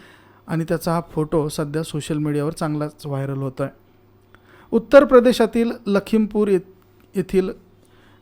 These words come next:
जहाननगर गावात माकडांकडून शेतकऱ्यांना त्रास दिला जात होता. ते अनेकदा शेतकऱ्यांच्या अनुपस्थितीत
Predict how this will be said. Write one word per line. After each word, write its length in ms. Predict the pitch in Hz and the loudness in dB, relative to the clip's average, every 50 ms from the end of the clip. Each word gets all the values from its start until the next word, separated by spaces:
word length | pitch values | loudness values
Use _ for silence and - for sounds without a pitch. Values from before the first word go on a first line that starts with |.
| - 202 165 | -14 -10 -4
जहाननगर 640 | 165 185 170 147 190 202 202 190 185 170 170 175 | -2 0 0 0 0 0 0 0 -2 0 -2 -2
गावात 340 | 165 156 147 139 139 139 160 - - _ _ _ _ _ - _ - | -2 0 -2 -2 -2 -4 -6 -6 -12 _ _ _ _ _ -20 _ -6
माकडांकडून 720 | - 180 180 180 180 - 214 240 240 233 240 190 185 196 208 | -2 0 0 0 0 0 0 2 2 2 2 2 2 2 0
शेतकऱ्यांना 600 | 196 - 175 - - - 180 170 165 165 180 175 | -2 -4 -6 -6 -4 -4 -2 -2 -2 -4 -6 -8
त्रास 280 | - - 151 147 147 135 135 143 143 | -6 -6 -4 -4 -4 -6 -10 -12 -10
दिला 180 | 151 143 143 | -8 -8 -6
जात 180 | 135 139 143 139 - | -6 -8 -10 -10 -10
होता. 220 | 147 135 - 139 143 - _ _ _ _ _ _ _ _ _ _ - | -12 -12 -12 -12 -14 -14 _ _ _ _ _ _ _ _ _ _ -10
ते 40 | 165 | -8
अनेकदा 440 | 156 143 147 160 170 160 151 156 160 165 | -6 -6 -6 -6 -8 -8 -8 -10 -10 -10
शेतकऱ्यांच्या 680 | - - 156 - - - 156 151 156 151 147 - 156 | -10 -12 -14 -10 -8 -6 -4 -4 -4 -6 -6 -6 -6
अनुपस्थितीत 640 | 147 147 156 151 - 165 139 - - 156 143 151 151 | -4 -4 -6 -6 -6 -8 -8 -6 -8 -10 -6 -6 -8